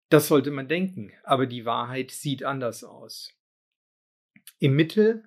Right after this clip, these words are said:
sind vierzehn von fünfzehn Prostatakrebsbehandlungen wirkungslos. Nur einer von fünfzehn Männern, bei denen die Prostata chirurgisch entfernt wird,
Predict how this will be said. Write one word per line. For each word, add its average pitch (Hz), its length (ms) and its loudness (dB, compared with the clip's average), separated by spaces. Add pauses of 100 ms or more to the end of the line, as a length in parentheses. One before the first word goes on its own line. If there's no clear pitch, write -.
sind 131 280 -8
vierzehn 180 560 -2
von 131 220 -6
fünfzehn 160 680 -6
Prostatakrebsbehandlungen 131 1400 -4 (260)
wirkungslos. 139 960 0 (540)
Nur 147 280 4
einer 170 460 -2
von 151 220 -4
fünfzehn 170 500 -6
Männern, 123 340 -4
bei 131 120 2
denen 127 260 -4
die 127 80 -6
Prostata 147 560 -4
chirurgisch 151 720 0
entfernt 151 640 -8
wird, 120 340 0